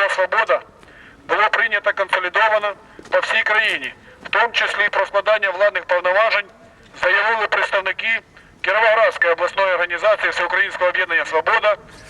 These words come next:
наші побратими-націоналісти, голови, відповідно, Світловодської, Долинської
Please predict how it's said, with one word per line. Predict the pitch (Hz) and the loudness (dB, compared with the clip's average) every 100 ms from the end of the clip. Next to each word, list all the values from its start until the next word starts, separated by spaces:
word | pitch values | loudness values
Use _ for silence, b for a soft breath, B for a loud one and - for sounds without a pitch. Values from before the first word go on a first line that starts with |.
| B - | B -4
наші | 196 208 196 | -2 -2 0
побратими-націоналісти, | 196 185 190 226 208 190 190 185 185 240 - 220 202 - B B - 269 | 2 2 0 -2 0 -2 0 -2 0 -2 -2 -2 -2 -4 B B -20 -6
голови, | 175 214 226 208 202 - - - - | 0 2 2 2 -2 -4 -14 -12 -6
відповідно, | 185 202 214 190 175 | -2 0 0 -2 -2
Світловодської, | 185 185 185 226 - 208 196 175 - - - | -2 -2 2 2 2 0 0 -2 -10 -20 -2
Долинської | 175 196 233 214 - 208 196 | 0 2 0 0 0 2 0